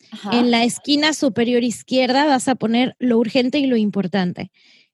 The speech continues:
Speaker 2: En la esquina superior derecha vas a poner lo no urgente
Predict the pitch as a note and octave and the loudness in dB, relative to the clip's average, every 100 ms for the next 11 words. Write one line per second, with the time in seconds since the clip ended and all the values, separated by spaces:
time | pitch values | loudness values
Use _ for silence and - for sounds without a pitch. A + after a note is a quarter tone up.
0 | - A#3+ A#3 A3+ - - D4 D4+ - B3+ | -6 -2 0 0 -4 -4 -2 -2 -2 -2
1 | A#3 A3+ A#3 A#3 A3 G#3 G3+ A#3 B3+ - | 0 0 0 0 -2 -2 0 0 -2 0
2 | A#3+ F4 _ _ _ - A3 A3+ C4+ A3 | -2 -2 _ _ _ -8 -4 -2 -2 -2
3 | A#3 A#3 B3+ F4+ _ _ _ - B3+ C4+ | 0 2 0 -2 _ _ _ -6 0 0
4 | D4+ - _ _ _ - B3+ C4 D4 D#4+ | 0 -4 _ _ _ -6 -2 0 2 0
5 | - C4+ A#3+ B3+ D#4+ | 0 0 2 0 0